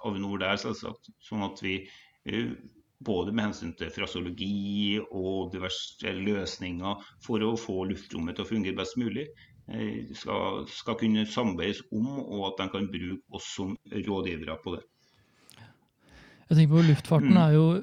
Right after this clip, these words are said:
Speaker 2: utrolig, utrolig trygg. Flysikkerheten er jo veldig, veldig høy. Er det noe, ser dere noen trender? Eh,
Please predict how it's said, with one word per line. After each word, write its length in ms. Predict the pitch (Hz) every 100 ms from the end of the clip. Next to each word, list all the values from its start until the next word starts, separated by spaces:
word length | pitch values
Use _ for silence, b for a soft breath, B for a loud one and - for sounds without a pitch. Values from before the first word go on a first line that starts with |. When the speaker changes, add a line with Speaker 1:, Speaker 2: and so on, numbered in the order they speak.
| 277
Speaker 2:
utrolig, 840 | 165 - 165 156 139 147 165 170 143 - _ _ _ _ _ _ _ - 170
utrolig 380 | 156 147 147 156
trygg. 380 | 185 196 139 - b b b
Flysikkerheten 640 | - 147 147 151 139 170 170
er 220 | 143 139
jo 220 | 160 175
veldig, 340 | 185 165 143 151
veldig 360 | 139 151 156 147 127
høy. 340 | 165 196 160 - -
Er 120 | 160
det 100 | 147 156
noe, 640 | 165 160 160 160 165 170 180
ser 180 | 156
dere 140 | 139 156
noen 200 | 165 170
trender? 540 | - 175 139 165 208 - - 214
Eh, 340 | 151 147